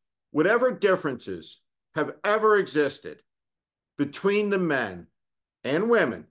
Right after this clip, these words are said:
who have contested the presidency, none is so stark or as great as the one that manifests itself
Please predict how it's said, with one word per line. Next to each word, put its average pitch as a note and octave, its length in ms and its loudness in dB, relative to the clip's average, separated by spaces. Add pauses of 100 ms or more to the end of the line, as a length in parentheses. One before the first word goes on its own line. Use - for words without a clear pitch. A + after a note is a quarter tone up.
(380)
who D#3 80 2
have D#3 160 4
contested F3+ 640 -2
the E3 60 0
presidency, A2+ 1040 -4 (440)
none G#3+ 540 2 (220)
is F3+ 220 2
so G3+ 140 2
stark G3 680 -2
or F#3 220 2
as F3 180 0
great D#3+ 460 0 (680)
as D#3 160 -2
the D#3+ 120 -4
one F#3 480 0 (720)
that D#3+ 140 0
manifests F3 680 0
itself D3+ 580 -2